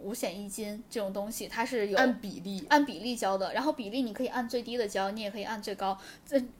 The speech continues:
Speaker 1: 科普一下，最高可以按工资的百分之十二交，然后你交多少，公司是要给你同时交多少的。比如说我的百分之十二是一百，然后公司也要给我交一百。
Speaker 2: 你的工资这么低啊，<laughs> 我好心疼你。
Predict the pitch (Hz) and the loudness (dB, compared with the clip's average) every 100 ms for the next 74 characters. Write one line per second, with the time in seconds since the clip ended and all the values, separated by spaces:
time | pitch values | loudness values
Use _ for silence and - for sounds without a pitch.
0 | - - 311 - - 190 202 196 240 240 | -12 0 2 2 -4 -2 -2 0 0 2
1 | 240 240 202 220 220 226 226 214 151 - | 0 -2 -4 -6 -4 -6 -4 -4 -6 -8
2 | 208 226 160 202 190 190 165 202 233 226 | -8 -8 -4 -2 -2 -4 -6 -4 -4 -6
3 | - - 226 202 240 254 247 240 185 214 | -12 -8 -4 0 4 6 4 0 -4 -4
4 | 226 226 240 233 208 185 180 196 214 185 | -6 -4 -6 -2 0 -2 -2 -4 -4 -8
5 | - 220 233 208 190 190 190 - - 196 | -8 -6 -4 -2 -2 -4 -6 -12 -4 -2
6 | 214 233 196 196 170 202 208 - 196 196 | 0 0 0 -2 -6 -8 -10 -6 -6 -6
7 | 196 196 - - - - 220 202 220 208 | -8 -8 -10 -12 -20 -12 -6 -6 -6 -6
8 | 208 185 196 190 190 185 190 277 294 370 | -4 -4 -4 -4 -4 -4 4 8 10 10
9 | 381 359 392 330 285 320 302 277 247 466 | 8 6 2 6 8 10 10 8 10 10
10 | 466 - 359 381 311 330 381 339 262 269 | 12 12 12 12 10 8 2 2 4 2
11 | 269 190 | 2 6